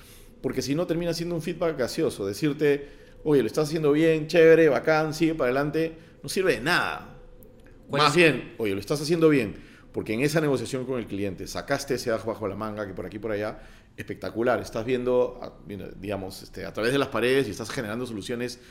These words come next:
Speaker 1: que nos permiten movernos rápido. El, el,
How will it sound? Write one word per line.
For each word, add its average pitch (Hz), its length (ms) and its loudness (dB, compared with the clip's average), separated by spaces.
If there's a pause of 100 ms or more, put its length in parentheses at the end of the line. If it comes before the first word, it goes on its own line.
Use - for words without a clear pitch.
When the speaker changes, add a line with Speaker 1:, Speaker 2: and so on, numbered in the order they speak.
(220)
Speaker 1:
que 117 100 -4
nos 107 80 -4
permiten 113 400 -2
movernos 113 380 -2
rápido. 131 440 0 (640)
El, 104 280 -6
el, 104 320 -6